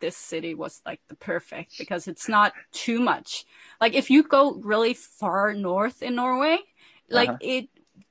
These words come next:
Speaker 1: there's no sun, there's just snow. <laughs>
Speaker 2: Wait, what?
Speaker 1: Oh, yeah. <laughs> Like, up north in Norway, like, okay, maybe in the middle of summer, you,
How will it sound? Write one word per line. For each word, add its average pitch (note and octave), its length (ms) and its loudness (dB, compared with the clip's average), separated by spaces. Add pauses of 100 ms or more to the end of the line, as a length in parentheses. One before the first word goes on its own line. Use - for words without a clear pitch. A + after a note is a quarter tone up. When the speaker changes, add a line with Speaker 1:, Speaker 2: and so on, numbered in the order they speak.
(140)
Speaker 1:
there's C4 260 6
no A3+ 240 2
sun, A3 480 0 (380)
there's G#3+ 260 -2
just - 320 -8 (560)
snow. G#3 640 0 (480)
<laughs> - 400 -10
Speaker 2:
Wait, - 220 6
what? D#3 180 6
Speaker 1:
Oh, A#3+ 440 6 (440)
yeah. E4 640 6
<laughs> - 40 -20 (420)
Like, D4 340 2
up - 260 2
north C#4 540 2
in C4 80 -6
Norway, A#3 320 -2
like, A#3 300 0 (120)
okay, G#3 340 -2 (100)
maybe B3 340 -4
in A#3 140 -4
the G3 160 -4
middle G3+ 340 -6
of G3 120 -4
summer, F3+ 360 -4
you, F3+ 400 -8